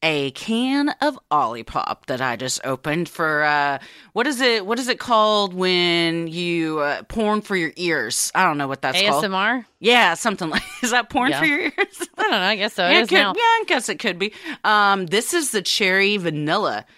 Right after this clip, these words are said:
Speaker 1: I love the can. It's so, like, vintage and fun
Speaker 2: So
Speaker 1: and
Speaker 2: cute.
Speaker 1: cute looking. Yes, if you had these out at, like,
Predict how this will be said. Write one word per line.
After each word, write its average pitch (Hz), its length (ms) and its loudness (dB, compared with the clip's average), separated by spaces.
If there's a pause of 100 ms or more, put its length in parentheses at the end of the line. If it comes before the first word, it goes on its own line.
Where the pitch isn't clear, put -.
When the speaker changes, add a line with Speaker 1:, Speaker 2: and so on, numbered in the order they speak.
(180)
Speaker 1:
I 190 180 2
love 220 680 0
the 196 100 -6
can. 233 560 -2
It's 156 160 -6
so, 240 180 -2
like, 285 220 -2
vintage 220 720 -2
and 208 220 -4
fun 180 320 2
Speaker 2:
So - 20 -4
Speaker 1:
and - 80 -4
Speaker 2:
cute. 160 140 -2
Speaker 1:
cute 214 240 -2
looking. 285 460 0
Yes, 320 280 2
if 202 140 -4
you 254 140 -4
had 349 120 4
these 330 220 -2
out 185 300 4
at, 185 120 -2
like, 170 300 0